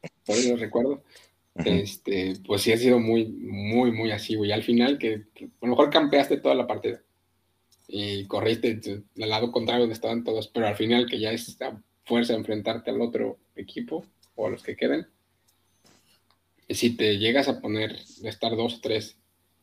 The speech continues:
Speaker 2: y están, pues, con sus herramientas adecuadas, y en comunicación, güey, alcanzas a cubrir perfectamente y avisarle, y te puedo apostar que el noventa por ciento de las veces fue así, güey.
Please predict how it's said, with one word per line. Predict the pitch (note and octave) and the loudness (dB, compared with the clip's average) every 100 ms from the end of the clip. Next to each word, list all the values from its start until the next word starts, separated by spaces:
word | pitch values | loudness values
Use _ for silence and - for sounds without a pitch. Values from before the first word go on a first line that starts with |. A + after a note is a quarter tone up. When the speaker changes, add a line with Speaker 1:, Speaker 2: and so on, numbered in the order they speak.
| _ | _
Speaker 2:
y | G2+ | -6
están, | G#2 - - A2+ A2+ A2+ A2 G#2+ | -6 -6 -4 -4 -2 -4 -6 -12
pues, | - - | -20 -12
con | A#2 | -10
sus | G#2 G#2 | -8 -6
herramientas | G#2 G#2+ G#2 | -4 -6 -2
adecuadas, | A2+ G#2+ - A#2 A#2 - _ - _ | -2 0 0 -2 -2 -6 _ -20 _
y | A#2 | 0
en | A2+ | 2
comunicación, | A2 A2 G#2 G2+ G2+ - B2+ D#3 | 0 -2 -2 -4 -6 -2 0 0
güey, | F3+ A#3+ _ _ _ _ _ _ _ | -2 -8 _ _ _ _ _ _ _
alcanzas | A2 G#2 A2+ A2 | -8 -2 0 0
a | A#2+ | 0
cubrir | A2+ A#2 | 2 0
perfectamente | A#2+ A#2 A#2+ A#2+ A#2 A#2+ B2+ | 0 -2 -4 -2 0 0 0
y | B2 | 0
avisarle, | G#2+ G#2 A2+ B2 B2+ | 0 -2 -2 0 0
y | B2 A2+ G#2+ G#2 - _ _ _ _ _ _ - | 0 -4 -6 -12 -16 _ _ _ _ _ _ -6
te | G#2+ G#2+ | -6 0
puedo | C3+ C#3+ | 4 4
apostar | B2 C#3 B2+ | 2 -2 -2
que | C3 | 0
el | B2 | 0
noventa | A#2+ A#2 A#2 A#2 _ - A#2+ | 0 0 -2 -6 _ -6 -4
por | A#2+ | -4
ciento | A#2 A#2+ A#2+ | -2 -2 0
de | |
las | A2+ | 0
veces | A#2 B2+ A#2+ | -2 -4 -10
fue | - G#2+ | -2 -2
así, | G#2+ - | 0 -4
güey. | F#2+ | -6